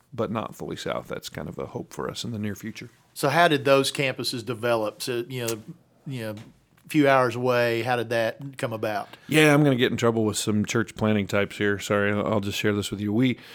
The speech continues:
Speaker 1: we have only one time said, "Hey, let's pray about this, find a spot, and go plant."
Speaker 2: <laughs>
Speaker 1: Uh, that's the only campus that's no longer a campus with us
Speaker 2: Uh, yeah, yeah,
Speaker 1: <laughs>
Speaker 2: yeah.
Speaker 1: to do that. Everything else, all the other places and locations have been responsive,
Speaker 2: Yeah.
Speaker 1: where either a group of cross pointers has moved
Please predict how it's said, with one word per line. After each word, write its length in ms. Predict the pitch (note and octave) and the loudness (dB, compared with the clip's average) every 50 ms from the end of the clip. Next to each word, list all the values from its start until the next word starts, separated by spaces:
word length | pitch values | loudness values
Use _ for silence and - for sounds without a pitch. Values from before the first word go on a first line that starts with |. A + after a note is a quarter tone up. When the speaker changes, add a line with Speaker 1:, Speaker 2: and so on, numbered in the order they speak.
| - A#2+ - | -16 -8 2
Speaker 1:
we 160 | B2+ C#3 C#3+ | 6 8 8
have 80 | C3+ C3 - | 8 8 6
only 320 | C3+ C#3+ D3+ C#3 C3+ B2 | 4 4 6 6 6 4
one 340 | A2 G#2 A2 A#2+ B2+ C3 B2 | 4 4 4 4 2 2 0
time 340 | - A#2+ A#2+ A2 G#2+ G#2 G2+ | 0 0 0 0 -2 -2 -2
said, 300 | - A2 G#2 G2+ F#2+ G#2 | -2 -2 -2 -2 -2 0
"Hey, 120 | A#2+ B2 | 0 2
let's 200 | G#2+ A2 A2+ - | 2 2 0 -2
pray 180 | - - A#2+ A#2+ | 0 2 2 2
about 240 | A#2 A#2+ A2+ G2 A2+ | 4 2 0 2 2
this, 180 | A2+ G#2 - | 0 -2 -2
find 240 | - - G#2+ G#2 G#2 | -2 -2 -2 -2 -2
a 20 | |
spot, 280 | - - - G#2+ G2+ F#2+ | -4 -2 0 0 0 0
and 80 | A2 G2+ | -2 -4
go 100 | A2 G#2 | -4 -4
plant." 340 | - - G2 G2+ G2 - - F#3+ | -4 -6 -6 -6 -6 0 2 4
Speaker 2:
<laughs> 60 | - - - F3 - - F3+ - - A#2+ | 4 4 4 2 2 2 0 2 2 4
Speaker 1:
Uh, 180 | A2+ G#2+ G2+ G2+ | 4 4 4 4
that's 240 | A2 A#2 A#2 - | 4 4 4 4
the 100 | - A2+ | 2 2
only 180 | A2 A#2 A#2 A2 | 4 4 2 2
campus 400 | - A2+ G#2+ G#2 - G#2+ G2+ - | 0 0 -2 0 -2 -2 -4 -4
that's 220 | - G#2 G2 - | -4 -6 -4 -2
no 100 | G#2+ G2+ | -2 -2
longer 300 | G2+ G2+ G2+ G2 G#2 G2+ | 0 -2 -2 -2 -4 -4
a 40 | G2 | -6
campus 400 | G2 - F#2+ F#2 - - - - | -4 -6 -8 -8 -10 -12 -12 -10
with 160 | G#2+ A#2+ A#2+ | -10 -8 -4
us 200 | - - - - C#3+ | -2 0 2 4 6
Speaker 2:
Uh, 40 | C#3+ | 8
yeah, 340 | D#3 D#3 D#3 C#3+ C#3 D3 | 10 10 10 8 8 6
yeah, 280 | D#3 D#3 D#3 D3 B2+ A2+ - | 6 8 8 6 6 4 2
Speaker 1:
<laughs> 60 | A3+ | 2
Speaker 2:
yeah. 160 | G3 C3+ B2+ A#2+ | 2 4 4 2
Speaker 1:
to 100 | C3 A#2+ | 2 4
do 140 | A#2+ B2 | 4 4
that. 180 | A2+ A2+ G2+ - - - - - - - | 4 4 2 0 -4 -10 -12 -12 -4 4
Everything 440 | A#2 C3 C#3 D#3 D3+ C#3+ D#3+ C3 A#2+ | 4 8 8 8 8 8 6 6 6
else, 240 | A#2+ A2 G#2 - A2 | 4 4 2 2 0
all 160 | G#2+ A2+ A#2 | 0 0 0
the 140 | A#2+ A2+ A2+ | 2 2 2
other 140 | A2+ A#2 | 2 0
places 420 | G#2+ - G#2+ A2 A2 - - A2 G#2+ | 0 -2 -2 -2 -2 -4 -6 -4 -4
and 80 | G#2+ | -2
locations 480 | G#2+ G#2+ G2+ - A2 A2 - A#2 A2 G#2 | -2 -2 -2 -2 -4 -4 -2 -4 -6 -6
have 140 | - A2 G#2 | -6 -4 -2
been 300 | A2+ A2 G#2+ G#2 G#2 G#2 | 0 0 0 -2 -4 -4
responsive, 680 | G#2 G#2 - - - G2+ G2+ G#2 - - - - - - - - - - - - | -4 -4 -6 -4 -4 -4 -4 -6 -6 -10 -10 -12 -12 -18 -20 -20 -20 -20 -14 -12
Speaker 2:
Yeah. 140 | G2+ F#2+ F2+ | -12 -8 2
Speaker 1:
where 240 | A#2 B2 A#2 A2+ - | 6 8 8 8 8
either 300 | - B2+ A#2+ A#2+ A2 G#2 | 6 4 4 6 6 4
a 60 | G2 | 4
group 320 | F2+ F#2+ A2 A#2+ B2+ B2 B2 | 2 2 2 2 2 2 0
of 100 | G2+ - | -2 -2
cross 300 | - A2 G#2 G#2+ - - | 0 2 2 2 0 -2
pointers 400 | - G#2 G2+ G2 F2+ F#2+ - - | -4 -4 -2 -2 -2 -4 -6 -6
has 180 | G2+ G2 F2 | -6 -6 -4
moved 480 | G2+ G2 G2+ G2+ G#2 G#2+ G#2 G#2 - | -2 -2 -2 0 -2 -2 -4 -6 -12